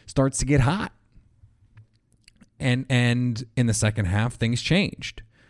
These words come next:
Mike Patton made some adjustments. We're gonna talk about the defensive part of this later in the show. But the offense made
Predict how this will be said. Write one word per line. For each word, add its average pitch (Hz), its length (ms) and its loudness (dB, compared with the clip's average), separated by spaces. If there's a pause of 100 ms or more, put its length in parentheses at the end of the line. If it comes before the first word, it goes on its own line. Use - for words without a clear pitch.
(320)
Mike 98 180 -2
Patton 135 300 0
made 143 240 0
some 143 100 0
adjustments. 139 480 0
We're 113 100 0
gonna 107 120 0
talk 113 260 -2
about 113 220 -2
the 110 80 -2
defensive 120 640 0
part 123 220 2
of 127 60 0
this 135 300 0 (360)
later 120 280 4
in 110 80 4
the 107 40 2
show. 151 500 2 (2000)
But 131 120 4
the 135 100 4
offense 151 400 2
made 127 440 2